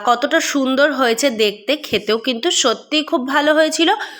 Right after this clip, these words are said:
তোমরা অবশ্যই, অবশ্যই ট্রাই করো। আর আমার আজকের এই রেসিপি তোমাদের কেমন লাগলো সেটা আমাকে কমেন্ট করে জানাতে ভুলো না।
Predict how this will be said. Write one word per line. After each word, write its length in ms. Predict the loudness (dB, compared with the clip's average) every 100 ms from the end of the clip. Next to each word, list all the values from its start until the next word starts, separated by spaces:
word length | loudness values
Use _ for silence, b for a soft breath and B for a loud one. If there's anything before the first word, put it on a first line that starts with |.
| B -4
তোমরা 320 | -2 0 2
অবশ্যই, 400 | 2 2 0 2
অবশ্যই 340 | 2 2 0 -2
ট্রাই 320 | 0 -2 0
করো। 200 | 2 2
আর 260 | 4 2 0
আমার 200 | 0 0
আজকের 340 | 0 0 0
এই 100 | 2
রেসিপি 340 | 2 0 0
তোমাদের 420 | 2 2 2 0 0
কেমন 340 | 0 2 2
লাগলো 340 | 2 2 2
সেটা 300 | 0 -2 0
আমাকে 280 | 0 0 -2
কমেন্ট 380 | 0 0 0 -2
করে 200 | 0 2
জানাতে 300 | 2 2 0
ভুলো 260 | 0 2
না। 120 | 4